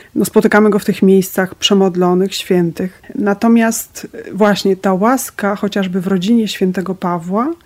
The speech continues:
że moje siostry trwają na tej modlitwie adoracyjnej i wiem, że ja jestem w ich modlitwach. To, co ja robię, jestem w ich modlitwach obecna.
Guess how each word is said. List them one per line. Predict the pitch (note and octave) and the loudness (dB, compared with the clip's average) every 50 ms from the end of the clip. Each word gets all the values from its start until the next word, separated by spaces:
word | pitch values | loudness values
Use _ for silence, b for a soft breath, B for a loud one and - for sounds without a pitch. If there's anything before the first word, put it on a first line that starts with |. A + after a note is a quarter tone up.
| b b b G3 | b b b -4
że | F#3 F#3 | -2 0
moje | F3+ G3 G#3+ A#3+ C4 B3+ A#3+ A3 | 0 2 2 2 2 2 0 0
siostry | - - G3+ F3 D#3+ - - - - F#3 F#3 F#3 G3+ A#3 A#3 - _ _ _ - | -2 -2 -4 -4 -4 -8 -12 -12 -6 -4 -4 -2 -2 -4 -6 -8 _ _ _ -16
trwają | - - - - C4+ C#4 C4 A3+ | -16 -8 -2 -2 0 0 0 0
na | G#3 G3+ | 0 -2
tej | G3+ - G3 | 0 0 0
modlitwie | F#3+ F#3+ F#3 G#3 A3+ G#3 - - G3+ | 0 0 0 -2 -4 -4 -4 -6 -6
adoracyjnej | - F3+ F3 F#3+ F#3 F3 - - - G#3 A3+ A3+ A3+ A3 - - | -6 -4 -4 -2 -4 -4 -4 -2 -2 0 0 2 0 0 -2 -4
i | F#3 F3 | -4 -2
wiem, | F#3+ G#3+ G#3+ A3 G#3+ G#3 | -2 -2 -2 -2 -2 -4
że | G3+ F#3 F#3 F#3 F#3+ F#3+ G3 b b b b - | -4 -4 -4 -4 -4 -4 -6 b b b b 0
ja | F#3 A#3+ B3 A#3+ | 2 2 2 2
jestem | G#3+ A3 A3+ A3 - A3 A3 G3+ | 2 2 0 0 -2 -4 -4 -4
w | - | -4
ich | - F#3+ - | -8 -6 -4
modlitwach. | G3+ F#3+ F#3 F#3 F3+ F#3 F3+ - - - E3 D#3+ - - _ | -2 -2 -2 -2 -4 -6 -8 -8 -12 -12 -12 -14 -14 -18 _
To, | - A3 G3+ | -4 -4 -2
co | - - G3+ | -2 -2 0
ja | G3+ G#3 A3+ A#3 G#3+ | 2 4 4 2 2
robię, | G3 F#3+ F#3 F3 F#3+ G3+ G#3+ A3+ A3+ | 0 -2 -4 0 0 2 2 2 0
jestem | G#3 F#3 F#3+ G#3 G3 - - G#3 G3+ G3+ G#3 A3+ - | 0 0 0 0 0 0 -4 -4 -4 -4 -4 -8 -10
w | - - | -10 -10
ich | - F#3 - | -10 -6 -4
modlitwach | G#3 G3 F#3+ G3+ G3+ - - F3+ - | -4 -2 -2 -4 -6 -8 -8 -8 -8
obecna. | F#3 F3 F3 F#3 F3+ F3+ - - G3 F#3+ G#3+ | -6 -6 -4 -4 -6 -6 -6 -6 -4 -4 -4